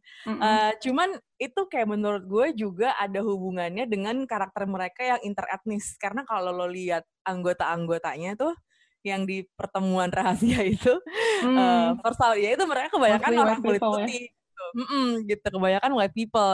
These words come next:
Speaker 2: Jadi
Speaker 1: Aha.
Speaker 2: kayak emang, ini sebenarnya kan sebenarnya kulit putih ya, cuman karena yang mainnya interetnis gitu, jadi kayak mereka kayak, "Lo perhatiin nggak sih orang-orang kulit putih ini ka-, kelakuannya sungguh aneh-aneh," gitu. Jadi kayak emang, eh, menurut gue
Speaker 1: <laughs>
Speaker 2: sih itu, itu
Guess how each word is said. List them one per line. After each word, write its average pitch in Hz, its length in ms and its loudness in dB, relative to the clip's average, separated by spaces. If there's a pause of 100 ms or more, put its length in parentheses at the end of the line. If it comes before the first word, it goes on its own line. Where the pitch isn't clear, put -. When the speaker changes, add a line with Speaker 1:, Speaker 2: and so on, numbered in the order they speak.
Speaker 2:
Jadi 220 240 0
Speaker 1:
Aha. 226 100 0
Speaker 2:
kayak 208 280 4 (100)
emang, 190 220 -4 (100)
ini 339 100 2
sebenarnya 262 380 2
kan 320 100 2
sebenarnya 359 240 0
kulit 220 220 2
putih 196 320 -4
ya, 165 160 2
cuman 247 200 2 (120)
karena 208 300 0 (100)
yang 196 100 2
mainnya 185 680 2
interetnis 185 680 -2
gitu, 190 300 0
jadi 220 260 0
kayak 190 380 2 (100)
mereka 214 300 -6
kayak, 240 240 -6
"Lo 285 160 -2
perhatiin 202 480 -4
nggak 175 160 -4
sih 208 100 0
orang-orang 165 380 0
kulit 175 160 0
putih 170 240 0
ini 254 80 2
ka-, 208 160 -4 (100)
kelakuannya 185 540 0
sungguh 196 320 2
aneh-aneh," 180 640 2
gitu. 175 220 -6
Jadi 190 240 -12
kayak 165 320 -8
emang, 160 320 -6 (480)
eh, 170 400 -8
menurut 226 320 6
gue 220 240 4
Speaker 1:
<laughs> - 80 -20
Speaker 2:
sih - 160 -20
itu, - 240 -2
itu 294 180 -4